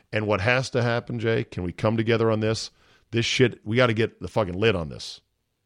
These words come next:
Would you agree that we gotta get the National Guard in there to say, "Shit's going quiet tonight. We're arresting everybody"?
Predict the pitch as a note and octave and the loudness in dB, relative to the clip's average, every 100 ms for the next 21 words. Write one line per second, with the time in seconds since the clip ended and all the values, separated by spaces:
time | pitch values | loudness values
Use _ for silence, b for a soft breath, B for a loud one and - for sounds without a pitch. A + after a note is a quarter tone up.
0 | _ _ _ F#2+ F#2+ C3 C3 B2 C3 B2 | _ _ _ -4 2 4 4 6 6 4
1 | G#2+ A#2+ A2+ A#2 G#2+ A#2 A#2 A2+ G#2+ A2+ | 4 2 4 2 4 4 4 0 4 4
2 | A#2+ A#2+ A#2+ A#2+ G#2+ A#2 G#2 G2+ b b | 4 4 4 2 2 2 2 2 b b
3 | b _ - - C#3 - C3 A#2 - A#2 | b _ 0 0 0 4 4 4 2 4
4 | A#2 F#2 - F2 D2+ - _ _ _ _ | 4 4 -4 -8 -8 -12 _ _ _ _
5 | _ G#2+ A2+ A#2+ B2+ - A2 A#2+ G#2+ D2+ | _ 2 6 6 4 2 2 4 4 -2
6 | D2 | -6